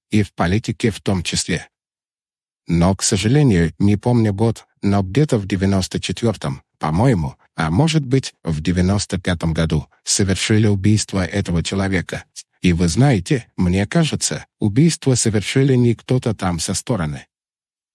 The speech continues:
Нет, это совершили по заказу изнутри, из семьи, которые члены семьи заказали это.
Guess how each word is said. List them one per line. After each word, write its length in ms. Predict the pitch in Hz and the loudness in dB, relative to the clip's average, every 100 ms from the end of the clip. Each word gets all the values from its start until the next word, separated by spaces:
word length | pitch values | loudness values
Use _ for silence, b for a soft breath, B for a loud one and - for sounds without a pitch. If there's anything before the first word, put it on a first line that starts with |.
| _ _ - | _ _ -6
Нет, 420 | 78 82 135 - - | 0 2 2 -2 -2
это 260 | 117 117 117 | 0 0 0
совершили 540 | 120 110 - 139 127 | 0 0 0 2 2
по 120 | 117 | 0
заказу 500 | 113 104 - 101 104 | -4 -2 -2 0 0
изнутри, 600 | 98 90 95 - 110 110 _ - | 0 0 -2 0 0 0 _ -2
из 200 | 113 - | 0 0
семьи, 500 | - 98 95 104 98 | 0 0 2 0 -2
которые 560 | - 87 175 175 147 127 | -4 -2 2 4 2 0
члены 500 | - - 107 98 92 | -4 -2 0 2 0
семьи 480 | - 92 90 92 - | 0 -2 0 -2 -4
заказали 640 | - 104 - 98 95 90 90 | -6 -4 -4 -4 -2 -2 -2
это. 300 | 87 - | -4 -8